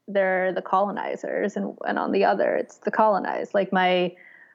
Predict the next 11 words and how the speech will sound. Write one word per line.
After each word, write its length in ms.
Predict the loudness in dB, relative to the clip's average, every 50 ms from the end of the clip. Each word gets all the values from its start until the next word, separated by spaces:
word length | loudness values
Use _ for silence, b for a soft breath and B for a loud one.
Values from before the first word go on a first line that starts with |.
| B _ 0
my, 100 | 0 2
it's 360 | 2 0 -2 -6 -8 -8 -4
funny, 180 | -2 0 0 2
my 160 | 2 2 2
mom 560 | 2 2 2 4 4 4 2 0 0 -4 -6
has, 640 | -8 -6 -2 0 2 2 2 0 -2 -4 -8 -14 -8 -4
um, 540 | -2 -2 -2 -2 -4 -6 -8 -8 -8 -8 -10 -10 _ _ _ _ _ _ _ _ _ _ _ _ _ _ _ _ _ _ _ _ _ _ _ _ _ _ _ -20 -20 -16 -8 -4
two 520 | 0 0 2 2 2 2 2 2 2 0
siblings 760 | 0 -2 2 2 2 4 4 4 4 4 4 4 2 0 0
who 140 | 0 0 2
also 1000 | 2 4 4 4 2 0 0 2 4 4 6 6 4 4 4 4 4 4 2 0